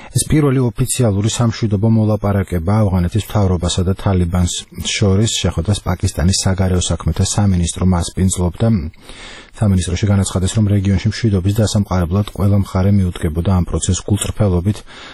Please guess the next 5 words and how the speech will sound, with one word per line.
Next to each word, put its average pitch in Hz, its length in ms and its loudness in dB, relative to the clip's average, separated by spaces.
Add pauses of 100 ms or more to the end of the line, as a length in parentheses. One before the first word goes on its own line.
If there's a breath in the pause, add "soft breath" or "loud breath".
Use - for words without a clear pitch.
(160 loud breath)
და 120 80 0
სრული 95 400 0
ჩართულობით. 87 720 -2 (1120 loud breath)
მაღალი 131 320 2
რანგის 113 240 2